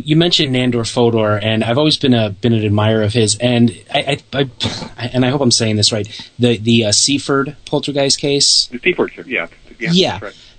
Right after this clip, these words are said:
Speaker 1: And, and, and
Speaker 2: That
Speaker 1: that's,
Speaker 2: was
Speaker 1: and that's, oh, I'm sorry.
Speaker 2: I was gonna say that's Bill Roll and J G Pratt's, uh, case in nineteen fifty-eight, which on Seaford, Long Island,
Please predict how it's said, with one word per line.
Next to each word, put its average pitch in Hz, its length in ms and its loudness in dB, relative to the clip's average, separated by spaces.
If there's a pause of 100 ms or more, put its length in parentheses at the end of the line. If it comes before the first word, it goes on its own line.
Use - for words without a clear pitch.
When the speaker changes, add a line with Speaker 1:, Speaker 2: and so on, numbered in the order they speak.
(420)
Speaker 1:
And, 175 180 2
and, 175 240 0
and 175 160 2
Speaker 2:
That 175 40 2
Speaker 1:
that's, 175 160 -2
Speaker 2:
was - 40 -6
Speaker 1:
and 165 120 2
that's, - 440 -2 (260)
oh, 135 60 -8
I'm 123 80 -4
sorry. 98 280 -6 (840)
Speaker 2:
I - 40 -6
was 120 80 -6
gonna 135 120 -8
say 143 80 -2
that's 127 180 -2
Bill 143 220 0
Roll 131 300 2
and 110 100 -6
J 117 140 -4
G 110 100 -8
Pratt's, 127 360 -4 (160)
uh, 104 260 -6 (540)
case - 280 -2
in 110 80 -8
nineteen 113 280 -6
fifty-eight, 107 640 -4 (300)
which 104 520 -6
on 104 220 -12
Seaford, 117 240 -4
Long 104 180 -4
Island, 101 400 -6